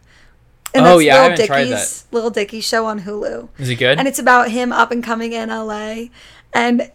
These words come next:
Speaker 1: he's, like, a writer on it, I guess. Like,
Speaker 2: Yeah.
Speaker 1: he's a comedian, right? So, like, he starts out doing comedy. And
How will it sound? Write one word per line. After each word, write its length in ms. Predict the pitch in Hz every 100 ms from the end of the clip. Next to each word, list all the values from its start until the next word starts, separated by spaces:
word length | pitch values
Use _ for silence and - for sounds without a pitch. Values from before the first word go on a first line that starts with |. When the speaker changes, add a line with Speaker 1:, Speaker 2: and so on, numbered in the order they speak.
| _ _ _
Speaker 1:
he's, 440 | - - 320 381 -
like, 160 | 302
a 80 | 262
writer 420 | 233 226 233 254
on 220 | 269 262 269
it, 100 | 269
I 120 | 269
guess. 280 | 277 277 -
Like, 180 | 311 254
Speaker 2:
Yeah. 120 | 359
Speaker 1:
he's 160 | 427
a 60 | 440
comedian, 640 | 359 269 269 262 233 220 233
right? 320 | 226 233 240
So, 180 | - 247
like, 200 | 247 240
he 160 | 247 240
starts 460 | - 254 247 254
out 160 | 254 254
doing 220 | - 240
comedy. 380 | 208 214 240 254
And 260 | 262 240